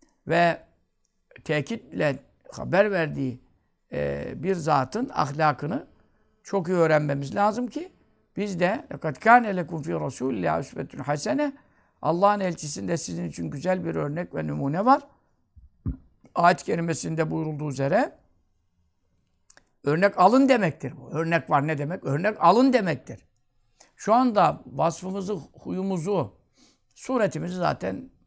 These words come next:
artık Allah ne yarattıysa o. Biz kendi kendimize bir şey kimseye benzetemeyiz. Ama ahlakımızda çalışmanın, gayret etmenin, güzelleştirmeye, kemale erdirmeye, e, gayret etmenin çok faydası var.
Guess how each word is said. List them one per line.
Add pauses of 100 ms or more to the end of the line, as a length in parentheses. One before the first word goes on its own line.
(380)
artık
Allah
ne
yarattıysa
o.
Biz
kendi
kendimize
bir
şey
kimseye
benzetemeyiz. (360)
Ama
ahlakımızda (680)
çalışmanın,
gayret
etmenin, (280)
güzelleştirmeye,
kemale
erdirmeye, (380)
e,
gayret
etmenin
çok
faydası
var.